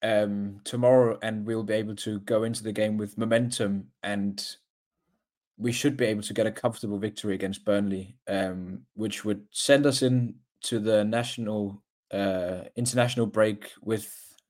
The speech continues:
uh, good vibes, as we, <laughs> we just spoke about. Um, and, I mean, we should, we should really <laughs> be able to get a, a comfortable win against Burnley. They've, they've struggled this, this, uh,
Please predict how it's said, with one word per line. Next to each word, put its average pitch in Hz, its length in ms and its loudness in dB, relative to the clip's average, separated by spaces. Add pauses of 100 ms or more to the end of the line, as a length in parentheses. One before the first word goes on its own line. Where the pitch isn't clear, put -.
(160)
uh, 101 220 2 (120)
good 127 200 4
vibes, 120 460 4 (220)
as 104 200 -6
we, 117 320 0 (180)
<laughs> - 180 -20
we 104 60 -6
just 127 220 0
spoke 117 260 4
about. 110 360 2 (420)
Um, 104 600 4 (420)
and, 107 360 2 (200)
I 117 80 2
mean, 127 160 4
we 135 100 4
should, 131 260 -2 (240)
we 131 140 2
should 127 220 -2
really 147 220 6
<laughs> - 20 0
be 123 100 0
able 127 220 2
to - 80 -10
get 113 180 4
a, 107 100 2 (220)
a 107 140 -2 (240)
comfortable 127 480 0
win 110 140 0
against 101 320 -4
Burnley. 107 260 2
They've, 107 340 -2 (720)
they've 127 160 10
struggled 131 400 6
this, 107 220 -2 (120)
this, 110 300 -2
uh, 95 300 2